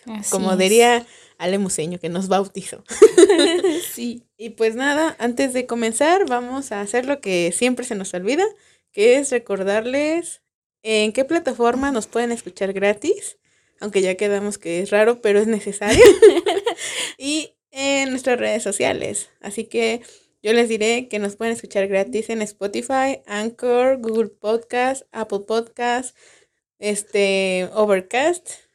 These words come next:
Speaker 2: Radio Public y muchas más. Todas son gratis, así que la que ustedes quieran escoger está perfecto. <laughs>
Speaker 1: Y yo les recuerdo que nos pueden encontrar en Instagram y en TikTok como arroba el rincón de Army Pod, con D al final, y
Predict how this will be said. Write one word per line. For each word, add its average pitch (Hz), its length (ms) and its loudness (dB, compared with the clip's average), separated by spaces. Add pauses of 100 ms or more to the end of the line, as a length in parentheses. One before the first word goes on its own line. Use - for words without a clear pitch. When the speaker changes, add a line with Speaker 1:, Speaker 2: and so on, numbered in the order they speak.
(120)
Speaker 2:
Radio 196 300 2
Public 285 520 -6
y 185 100 -12
muchas 180 340 -8
más. 180 440 -12
Todas 262 220 2
son 208 260 -6
gratis, 214 560 -2
así 220 200 -16
que 269 280 -8 (800)
la 208 120 -8
que 190 140 -14
ustedes 214 300 0
quieran 226 240 -2
escoger 233 460 -6 (160)
está 302 160 6
perfecto. - 640 -4
<laughs> - 40 -20 (460)
Speaker 1:
Y 226 140 -10
yo 233 180 10
les 247 220 6
recuerdo 214 420 0
que 208 120 -6
nos 208 160 -6
pueden 214 200 0
encontrar 202 480 0
en 220 140 4
Instagram 247 640 2
y 247 320 0
en 240 300 0
TikTok 277 480 -6
como 269 320 4
arroba 233 420 6
el 220 80 4
rincón 214 480 2
de 202 80 2
Army 190 300 -2
Pod, 285 260 4 (160)
con 196 220 -6
D 190 160 -2
al 185 120 -6
final, 226 440 0 (480)
y 302 480 -2